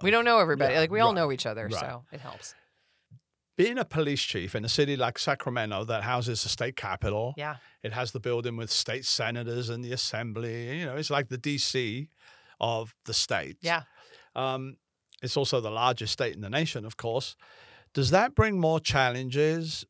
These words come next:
Speaker 2: being the, the head of the, the, the law enforcement agency than it would, let's say, in Fresno, which
Speaker 1: Oh,
Speaker 2: has an
Speaker 1: sure.
Speaker 2: equal population?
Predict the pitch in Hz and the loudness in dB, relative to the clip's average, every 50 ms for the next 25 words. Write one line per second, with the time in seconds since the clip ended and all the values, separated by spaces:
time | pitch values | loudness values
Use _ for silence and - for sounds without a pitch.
0 | - 98 _ 135 135 135 135 135 131 127 127 117 _ _ _ _ - - 95 107 | -16 -4 _ 0 0 2 0 -2 -4 -8 -12 -16 _ _ _ _ -18 -10 -10 -10
1 | 110 - _ 113 107 107 123 135 127 127 123 113 110 120 113 107 101 - _ - | -10 -8 _ -6 -4 0 2 2 4 4 2 2 0 -2 -2 -2 -4 -8 _ -20
2 | - - 107 104 - - 110 104 107 113 123 120 117 120 113 - - 131 120 - | -20 -18 -18 -18 -8 -6 -4 -4 -2 -2 -2 -2 -2 -4 -4 -2 -2 0 0 0
3 | - 110 110 87 110 120 123 127 131 139 131 123 - 165 151 147 151 143 - 131 | -4 -6 -8 -8 -8 -8 -6 -6 -6 -6 -4 -4 -4 -2 -2 -4 -4 -6 -4 -6
4 | 127 127 120 117 107 110 117 123 127 127 127 127 123 - _ - - _ _ _ | -6 -4 -6 -10 -10 -4 -2 0 2 2 2 0 -2 -4 _ -20 -20 _ _ _
5 | 120 123 120 - - - - 127 113 110 110 110 110 110 110 113 113 _ _ _ | -6 -6 -4 -2 -4 -2 -2 -2 -2 -2 -4 -6 -6 -6 -8 -8 -10 _ _ _
6 | _ _ _ - 113 110 95 95 - - 147 139 120 107 90 85 73 64 71 78 | _ _ _ -8 -6 -6 -6 -6 -2 2 2 2 2 2 -2 -6 -10 -10 -8 -8
7 | 113 - 147 143 143 143 135 135 139 147 147 135 127 - 139 120 110 - - 127 | -4 0 0 2 2 0 0 0 0 0 0 -2 0 0 0 0 -2 -2 -4 -4
8 | 120 - - 120 110 110 95 78 - - - - - - - | -4 -4 -6 -8 -6 -6 -6 -4 -4 -6 -6 -6 -10 -14 -20